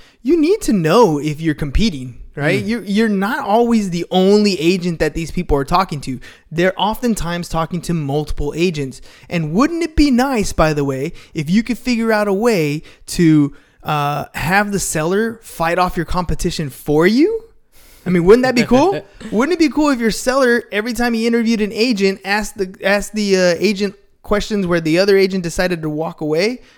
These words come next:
Speaker 1: "These are tough questions. I don't wanna deal with this person. That's okay. You can have the listing." <laughs>
Speaker 2: Mm-hmm.
Speaker 1: That's nice, right? On Tuesdays at two o'clock, I do a seven-step listing process presentation I'm sure you'd get some information out of, and I explain that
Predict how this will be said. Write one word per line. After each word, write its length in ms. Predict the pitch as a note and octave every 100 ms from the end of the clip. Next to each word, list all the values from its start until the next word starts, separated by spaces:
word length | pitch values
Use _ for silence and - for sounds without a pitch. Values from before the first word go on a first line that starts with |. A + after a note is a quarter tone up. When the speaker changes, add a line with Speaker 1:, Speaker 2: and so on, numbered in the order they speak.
| _
Speaker 1:
"These 340 | D#3+ - B3+ A3+
are 80 | G3
tough 240 | G#3 G3+
questions. 580 | F#3+ F#3 - B3+ C4+ C#4 - _ -
I 200 | D3 F3+
don't 160 | G#3 G#3
wanna 200 | G#3 F#3
deal 260 | E3+ F3+ G3+
with 140 | G3+
this 160 | G#3 G3+
person. 560 | A3 G#3+ A#3+ A#3+ A#3+ -
That's 220 | F3+ F#3 G3+
okay. 200 | F#3 G3+
You 240 | F#3+ G#3
can 120 | G#3
have 200 | F#3+ G3+
the 60 | E3
listing." 540 | E3+ F#3 - B3 C#4 -
<laughs> 40 |
Speaker 2:
Mm-hmm. 720 | B3+ - G#3+ - F3 D#3+ E3
Speaker 1:
That's 180 | G3 G3
nice, 260 | A3+ G3+ F#3+
right? 300 | G#3 B3+ - _ _ _ _ _
On 220 | D3+ D3 C#3
Tuesdays 600 | G3+ A#3 G#3+ D#3 C#3 C3+
at 120 | C3
two 160 | - D3+
o'clock, 460 | - D#3+ E3 B2 -
I 120 | D#3
do 180 | D3 C#3+
a 40 | C#3
seven-step 560 | E3 D3+ D3 E3 D3
listing 340 | D3+ D#3 F3 D#3
process 360 | E3 D#3+ E3+
presentation 720 | - E3+ D#3 C#3+ D#3+ D#3+ A3 A3
I'm 200 | D#3+ C#3+
sure 520 | - - G3 G3 G#3+ G3+
you'd 300 | E3+ F3+ D#3+
get 200 | E3 -
some 160 | D#3+
information 560 | D#3+ D3+ D3+ D#3 - D3+
out 220 | D3+ F3
of, 200 | A#3 B3 - - - _ -
and 160 | D#3 D3
I 80 | C#3+
explain 460 | C#3 - D3+ C#3
that 360 | C#3 D3 C#3+